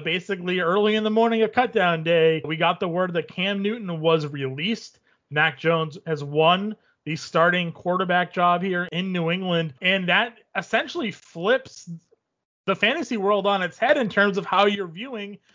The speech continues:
the New England Patriots, not exactly at the quarterback position. I really don't think there was much interest there, regardless of who was gonna play, Mac Jones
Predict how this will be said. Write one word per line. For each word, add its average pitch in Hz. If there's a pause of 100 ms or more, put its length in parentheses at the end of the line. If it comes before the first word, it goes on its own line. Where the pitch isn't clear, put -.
(180)
the 180
New 202
England 202
Patriots, 214
not 294
exactly 208
at 175
the 143
quarterback 208
position. 143 (260)
I 175
really 254
don't 214
think 214
there 202
was 170
much 185
interest 196
there, 180
regardless 175
of 180
who 208
was 196
gonna 202
play, 208
Mac 165
Jones 185